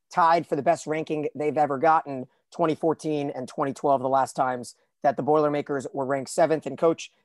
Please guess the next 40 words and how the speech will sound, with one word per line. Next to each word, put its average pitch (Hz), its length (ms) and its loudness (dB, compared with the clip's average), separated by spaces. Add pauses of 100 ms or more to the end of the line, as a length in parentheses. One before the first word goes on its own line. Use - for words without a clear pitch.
(160)
let's 190 120 0
go 208 140 4
down 185 200 6
the 170 80 4
line. 139 260 2
We 135 60 -4
could - 160 -10
spend 160 240 -2
some 151 120 -6
time 151 260 2
talking 151 300 0
about 139 180 4
some 143 140 -6
accolades. 135 680 -4 (680)
Four 233 500 6 (100)
All-Americans, 180 1160 6 (220)
Grace 147 280 -4
Cleveland, 190 560 0 (180)
first 190 300 0
team, 175 180 0
and 156 120 2
this 143 120 -4
is 151 120 -4
just 156 240 -2
A 151 140 0
V 143 140 -2
C 139 260 -4
A. 123 260 0 (260)
Grace 147 260 -4
Cleveland, 180 460 0
first 170 300 -2
team 160 180 -2
All-American. 139 680 0 (280)
Caitlin 135 280 -6
Newton, 160 340 -2
third 151 360 2
team. 143 360 -4 (260)
Haley 175 520 4
and 139 200 -6
Jenna, 156 460 2